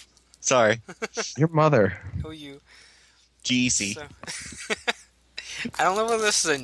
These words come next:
Speaker 2: new picture of the capsules or whether it was the same one we've seen, like, forever ago. But, um, I just wanna confirm the fact that the Hibiki medal is gorgeous.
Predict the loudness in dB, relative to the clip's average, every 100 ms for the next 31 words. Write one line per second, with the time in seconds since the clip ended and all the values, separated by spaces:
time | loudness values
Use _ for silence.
0 | -4 -6 -4 -2 0 -2 -4 -4 0 0
1 | 0 0 0 0 -2 -8 -10 _ _ -20
2 | -20 -16 -4 -4 -4 -6 -4 -4 -2 -2
3 | -2 -2 -8 -4 -2 -2 -6 -14 -18 -20
4 | -20 -10 -10 -10 -20 -20 -20 -10 -6 -6
5 | -6 -4 -4 -4 -8 -20 -20 -20 -20 -20
6 | -20 _ 0 2 2 0 0 0 -2 -10
7 | _ _ _ _ _ _ _ -4 -2 0
8 | 2 0 -2 -6 -4 0 0 0 -4 -4
9 | -6 -6 -6 -6 -2 0 0 -2 -4 -4
10 | -2 0 -2